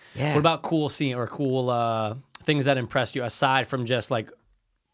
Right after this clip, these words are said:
Speaker 2: I mean, was there any deaths that you felt
Speaker 1: Nah.
Speaker 2: were impressive?
Speaker 1: I mean, everything we talked about was cool.
Speaker 2: I thought
Speaker 1: Um,
Speaker 2: the guy, the
Speaker 1: the
Speaker 2: black guy
Speaker 1: shocking
Speaker 2: getting attacked was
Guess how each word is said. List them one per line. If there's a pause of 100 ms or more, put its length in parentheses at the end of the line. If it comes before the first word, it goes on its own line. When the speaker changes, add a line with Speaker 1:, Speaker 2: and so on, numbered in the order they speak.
(180)
Speaker 2:
I
mean,
was
there
any
deaths
that
you
felt
Speaker 1:
Nah.
Speaker 2:
were
impressive?
Speaker 1:
I
mean,
everything
we
talked
about
was
cool. (240)
Speaker 2:
I
thought
Speaker 1:
Um,
Speaker 2:
the
guy,
the
Speaker 1:
the
Speaker 2:
black
guy
Speaker 1:
shocking
Speaker 2:
getting
attacked
was